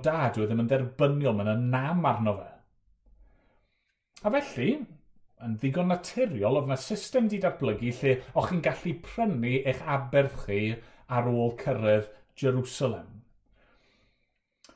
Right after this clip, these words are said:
Ac wrth gwrs, ar ben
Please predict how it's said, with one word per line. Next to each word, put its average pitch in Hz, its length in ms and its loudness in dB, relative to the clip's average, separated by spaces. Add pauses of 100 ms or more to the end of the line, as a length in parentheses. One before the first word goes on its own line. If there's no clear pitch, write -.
(1600)
Ac 185 160 -4
wrth 208 160 0
gwrs, 330 240 -2
ar 139 160 2
ben 185 240 4